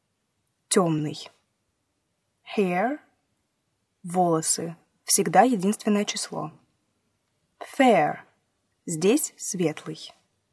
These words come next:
I wonder. Мне интересно. Мне интересно знать. Грамматика. Глагол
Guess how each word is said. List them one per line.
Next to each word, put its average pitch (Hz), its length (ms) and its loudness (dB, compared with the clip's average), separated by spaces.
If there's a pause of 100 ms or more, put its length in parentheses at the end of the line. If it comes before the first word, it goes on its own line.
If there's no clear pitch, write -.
(640)
I 285 160 12
wonder. 170 640 4 (840)
Мне 202 280 6
интересно. 180 760 2 (560)
Мне 180 260 4
интересно 240 560 4
знать. 165 460 -6 (2250)
Грамматика. 185 760 4 (840)
Глагол 175 560 2